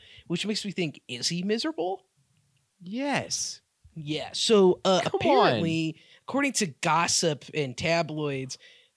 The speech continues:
Speaker 1: Reese Witherspoon and Vince Vaughn reportedly hated each other so much that they refused to film a sex scene for the Christmas comedy.
Speaker 2: When did this Christmas movie come out?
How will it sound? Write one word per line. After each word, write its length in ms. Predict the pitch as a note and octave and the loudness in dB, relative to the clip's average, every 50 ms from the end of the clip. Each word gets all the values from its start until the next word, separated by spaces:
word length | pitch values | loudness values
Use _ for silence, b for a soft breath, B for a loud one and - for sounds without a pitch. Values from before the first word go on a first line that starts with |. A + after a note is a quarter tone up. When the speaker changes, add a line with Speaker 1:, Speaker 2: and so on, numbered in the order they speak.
| - - | -12 -6
Speaker 1:
Reese 320 | D3 E3 A#3 B3+ A3+ - | -2 0 0 0 0 0
Witherspoon 460 | F#3+ A3 G3+ F#3 G3+ - - F3+ E3+ | 0 0 0 0 -2 -2 -2 -4 -4
and 100 | D3 C3 | -4 -2
Vince 160 | C#3 F3 F3 | -2 -2 -2
Vaughn 200 | - - F#3 E3+ | 0 0 0 0
reportedly 500 | D3+ D3+ - - F3 E3 D#3+ C3 - C#3+ D3+ | 0 -2 0 0 0 0 0 -2 -4 -4 -2
hated 340 | - F#3 F3+ F#3+ F#3+ E3 D#3+ | 0 0 0 0 -2 -6 -8
each 160 | E3 D#3 - | -6 -2 -2
other 140 | E3 C#3 C#3 | -2 0 -2
so 240 | C3+ - - G#3+ A3 A3+ | -2 -2 0 0 0 2
much 180 | A3 F#3+ - - | 0 0 0 -2
that 100 | E3+ D#3 | -2 -4
they 80 | D#3 C3+ | -4 -6
refused 420 | C3+ D3 - - F3+ G3 G#3 - | -6 -8 -8 -8 -6 -6 -6 -6
to 60 | F#3+ | -6
film 180 | - F#3 F3+ F#3 | -6 -4 -4 -4
a 40 | D3 | -4
sex 320 | - - - G3+ G3 - | -4 -4 -4 -4 -4 -4
scene 260 | - - D#3+ C3 B2+ A#2+ | -4 -4 -4 -4 -6 -8
for 160 | - - C#3 | -10 -12 -14
the 140 | B2 B2 A#2+ | -12 -14 -16
Christmas 480 | _ - - F3+ F3 - - E3+ - - | _ -12 -10 -8 -8 -8 -8 -10 -12 -12
comedy. 400 | - - C3+ C3 C3+ E3 D#3+ D#3 | -12 -12 -10 -8 -6 -4 -2 0
Speaker 2:
When 160 | - B3+ C#4+ | 2 2 2
did 140 | E4 F4 F4 | 2 0 2
this 160 | E4 A#3+ E3 | 2 0 0
Christmas 400 | - - B3 C#4 - - F3+ C#3 | 0 0 0 -2 0 0 0 0
movie 220 | - B2+ A2+ G2+ G2+ | 2 0 0 0 -2
come 180 | - A2 F#2 | -2 -2 -2
out? 180 | E2+ D2 C2+ | -2 -4 -6